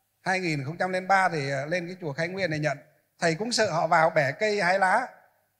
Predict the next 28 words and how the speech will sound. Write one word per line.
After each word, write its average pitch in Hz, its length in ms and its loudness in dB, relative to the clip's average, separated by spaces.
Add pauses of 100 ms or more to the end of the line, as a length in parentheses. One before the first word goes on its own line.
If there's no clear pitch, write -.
(320)
gọi 165 180 4
các 220 200 4
Phật 190 160 2
tử 156 180 0
sang 208 220 2
để 170 120 2
giữ 214 220 -4
cây, 226 260 4 (440)
mà 135 520 2 (340)
giao 180 260 6
thừa 151 440 -2 (340)
chả 143 220 0
có 165 160 -2
ma 165 240 -4
nào 127 140 -4
đến 123 200 -8
chùa. 120 220 -8 (3750)
Năm 170 240 2
đầu 147 160 4
tiên 185 240 0
thì 151 80 -2
lên 170 180 0
nhận 160 180 -2
cái 175 140 -8
chùa 147 180 -2
Khai 165 160 0
Nguyên 175 280 -2
này, 135 160 -4